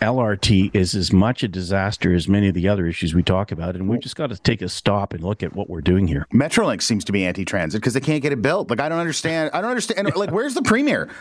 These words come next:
Speaker 2: Like, isn't this his thing now? Like, I know he wasn't around when it started, which is mind-boggling. Um,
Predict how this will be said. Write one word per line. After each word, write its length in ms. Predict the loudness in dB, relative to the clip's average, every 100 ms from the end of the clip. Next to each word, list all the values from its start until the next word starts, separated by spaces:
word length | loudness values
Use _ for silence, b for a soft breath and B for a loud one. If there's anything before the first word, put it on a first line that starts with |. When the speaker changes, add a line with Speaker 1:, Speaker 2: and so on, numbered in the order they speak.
| 0
Speaker 2:
Like, 140 | 2
isn't 180 | 2 2
this 180 | 0 0
his 240 | 0 0
thing 260 | 0 0 0
now? 260 | 2 2
Like, 140 | 2 2
I 40 |
know 100 | 0
he 60 | 0
wasn't 260 | 0 2
around 180 | 2 2
when 100 | 0
it 80 | 0
started, 480 | 0 0 0 -2 -2
which 220 | 0 0
is 140 | -2
mind-boggling. 1080 | -2 0 0 -2 -2 -2 -2 0 -2 0 -2 B B B B
Um, 640 | 0 2 0 0 0 -4